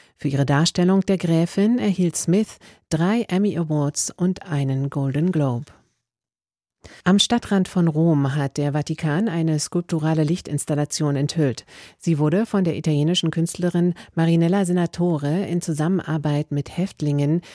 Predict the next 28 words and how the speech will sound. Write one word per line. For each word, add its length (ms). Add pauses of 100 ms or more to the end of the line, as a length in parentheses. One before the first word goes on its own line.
(140)
für 200
die 160
Feierlichkeiten 760
zum 320
Heiligen 500
Jahr 220
zweitausendfünfundzwanzig 1200
geschaffen. 520 (640)
Das 220
Werk 340
besteht 420
aus 220
einer 540
weißen 480
feuerwerksähnlichen 1000
Struktur, 680 (320)
deren 400
Funken 640
mit 200
leuchtenden 840
Sätzen 420
in 180
verschiedenen 600
Sprachen 500
und 200
Dialekten 540
versehen 480
sind. 360